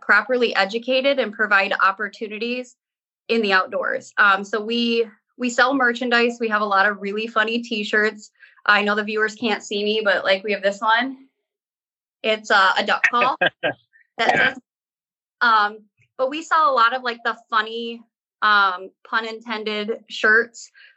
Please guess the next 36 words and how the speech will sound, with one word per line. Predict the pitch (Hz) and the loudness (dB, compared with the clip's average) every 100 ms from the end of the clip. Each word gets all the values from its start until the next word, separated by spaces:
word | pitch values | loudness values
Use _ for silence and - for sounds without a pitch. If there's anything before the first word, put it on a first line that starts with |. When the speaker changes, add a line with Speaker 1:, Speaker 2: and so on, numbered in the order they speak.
| _ | _
Speaker 1:
Um, | 220 208 196 196 - | 2 4 4 0 -4
and | 240 | -4
then | 247 | -2
all | 240 254 | 0 0
of | 254 | 0
those | 240 226 226 - | -2 -4 -4 -6
proceeds | 220 233 254 240 208 | -8 -6 -8 -10 -4
go | 202 208 | -4 -4
towards | 208 208 196 190 | -4 0 0 0
the | - 190 | -4 -4
educational | 202 202 196 196 196 | -4 -8 -8 -4 -4
courses, | 196 190 185 - 180 175 - | -2 -4 -2 2 2 0 -4
which | 196 - | -8 -10
we | 190 | -4
try | - 214 | 0 2
to | 214 | 0
do | 202 208 202 190 196 _ _ _ - | 0 -2 -2 -6 -10 _ _ _ 0
at | 208 208 | 2 2
little | 220 233 | 0 0
to | 226 | 0
no | 208 196 | -2 -2
cost | 196 196 202 233 - _ | 0 0 0 -2 -14 _
to | 226 | -6
these | 240 247 | -4 -4
women. | 262 269 285 311 320 _ _ _ | -4 -2 -2 -6 -8 _ _ _
Um, | 208 208 190 185 - _ _ _ _ _ _ - | 2 4 4 0 -12 _ _ _ _ _ _ -4
but | - | 0
getting | 285 330 240 | 0 0 0
women | 254 269 | 0 0
in | 233 | 0
the | 220 | 2
outdoors | 202 214 220 220 | 0 0 -2 -4
is | 208 - | -8 -6
so | 214 | -4
important | 185 - 214 - 202 208 | -4 -2 -2 -2 -6 -8
because, | 214 220 202 202 | -2 0 0 -2